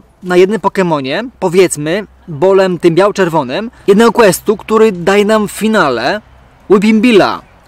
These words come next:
który jest na pierwszym stage'u Pokemona. Czyli w tym przypadku na Starpisie jest to tysiąc trzysta pięćdziesiąt. Daje nam to całkiem dobry wynik. Jeśli jednak chodzi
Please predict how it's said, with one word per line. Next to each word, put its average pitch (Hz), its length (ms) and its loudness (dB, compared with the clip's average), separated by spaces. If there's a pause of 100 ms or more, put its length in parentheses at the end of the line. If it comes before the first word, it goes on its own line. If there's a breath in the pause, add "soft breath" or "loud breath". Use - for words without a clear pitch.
(120)
który 208 260 0
jest 202 240 4
na 185 120 0
pierwszym 196 320 0
stage'u 170 260 -4
Pokemona. 185 500 -4 (140)
Czyli 180 140 2
w - 40 -4
tym 254 120 -2
przypadku 175 360 -4
na 175 140 0
Starpisie 190 540 -4
jest 165 140 -6
to 180 80 -2
tysiąc - 360 -8
trzysta - 340 -4
pięćdziesiąt. 208 640 -6 (540 loud breath)
Daje 170 200 2
nam 202 180 -2
to 202 260 0 (160)
całkiem 175 360 -4
dobry 175 240 2
wynik. 143 420 -6
Jeśli 233 200 0
jednak 233 240 -4
chodzi 214 380 -2